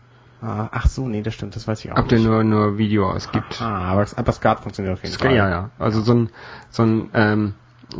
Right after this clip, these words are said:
Speaker 2: Gamecube auf, äh, Video und Audio oder Skat, das ist kein Problem und dann anschließen und das sollte funktionieren.
Speaker 1: Ja.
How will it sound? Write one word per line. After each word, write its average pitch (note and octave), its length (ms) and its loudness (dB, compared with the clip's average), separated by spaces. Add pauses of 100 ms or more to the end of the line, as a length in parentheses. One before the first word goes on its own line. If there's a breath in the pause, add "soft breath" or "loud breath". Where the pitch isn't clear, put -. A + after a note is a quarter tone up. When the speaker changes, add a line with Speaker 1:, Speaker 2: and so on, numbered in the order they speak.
(260)
Speaker 2:
Gamecube C#3 540 4
auf, A2 480 0
äh, A2 400 0
Video A#2+ 500 2
und G#2+ 420 0
Audio B2 420 2
oder G2+ 360 -2
Skat, A#2+ 460 0
das G#2 240 -4
ist G#2 240 -6
kein G#2 160 2
Problem G#2+ 320 0
und G#2+ 100 -2
dann G2 220 0
anschließen G2 540 -2
und G2 180 -4 (100)
das F#2+ 120 -14 (120)
sollte F#2+ 280 2
funktionieren. F#2+ 560 -2 (460)
Speaker 1:
Ja. - 280 -10